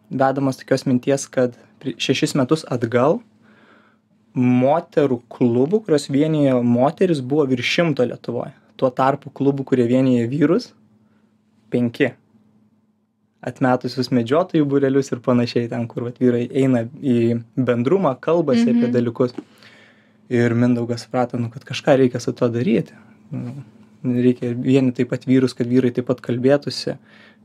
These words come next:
Speaker 1: nes jie tokie užsidarę labai savy ir, ir, ir panašiai. Na ir taip atsirado Vyrų kalvė, atsirado stovyklos, kuriuose stiprinamas tėčio ir sūnaus ryšys. Čia, vat, yra pagrindas, ką veikia Vyrų kalvė iki šiol.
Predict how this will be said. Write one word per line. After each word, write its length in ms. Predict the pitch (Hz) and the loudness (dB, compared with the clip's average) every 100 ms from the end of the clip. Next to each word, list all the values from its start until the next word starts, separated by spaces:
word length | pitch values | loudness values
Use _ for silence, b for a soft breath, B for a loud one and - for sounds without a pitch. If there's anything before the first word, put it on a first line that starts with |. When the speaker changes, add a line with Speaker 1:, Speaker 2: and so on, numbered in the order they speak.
| - | -4
Speaker 1:
nes 300 | 123 117 - | -2 0 -2
jie 80 | 113 | -4
tokie 220 | - 127 | -4 -4
užsidarę 600 | 123 - 127 143 131 120 | -4 -6 0 2 2 0
labai 260 | 135 117 123 | -6 -8 -8
savy 380 | - 147 120 135 | -10 -14 -10 -10
ir, 240 | 139 131 - | -10 -10 -10
ir, 200 | 123 - | -10 -10
ir 220 | 131 - - B B - | -14 -14 -20 B B -2
panašiai. 480 | 120 120 - 123 120 - | 2 2 4 2 0 -2
Na 100 | 156 | -2
ir 100 | 165 | 0
taip 280 | 165 156 135 | 0 0 -2
atsirado 460 | 127 - 135 123 | -2 0 -2 0
Vyrų 220 | 123 127 123 | -2 -2 0
kalvė, 400 | 160 214 175 127 _ - | -2 0 -4 -8 _ -14
atsirado 720 | 165 123 - 127 131 127 123 120 B B B B | -8 -4 -2 0 2 2 0 -2 B B B B
stovyklos, 920 | - - 123 139 143 135 123 120 - - | -8 -2 2 2 2 2 0 -2 -10 -4
kuriuose 440 | 135 127 120 135 | 0 2 0 -2
stiprinamas 640 | - - - 131 123 117 - | -2 -2 2 2 2 0 -4
tėčio 460 | - 139 139 - 113 | 0 2 2 -2 -6
ir 40 | |
sūnaus 460 | - 127 131 160 180 | -6 0 2 0 -2
ryšys. 460 | 175 - 208 - _ _ _ - | -4 -4 -6 -8 _ _ _ -14
Čia, 120 | 139 | -10
vat, 160 | 131 - | -10 -8
yra 100 | 135 | -8
pagrindas, 600 | - 143 135 135 127 123 | -2 -2 0 -2 -4 -6
ką 160 | 135 131 | -4 -2
veikia 260 | 131 135 | -2 -2
Vyrų 220 | 127 131 | 0 0
kalvė 320 | 123 135 131 123 | 0 0 0 -4
iki 140 | - | -6
šiol. 300 | - 139 | -2 -2